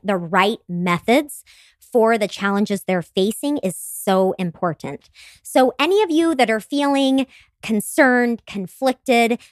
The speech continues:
possibly this sense of uncertainty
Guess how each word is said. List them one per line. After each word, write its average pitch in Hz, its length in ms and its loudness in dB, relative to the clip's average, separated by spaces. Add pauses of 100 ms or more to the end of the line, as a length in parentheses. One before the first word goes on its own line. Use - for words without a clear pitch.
possibly 254 580 -2
this 220 180 -4
sense 196 340 -8
of 220 100 -6
uncertainty 240 1080 -6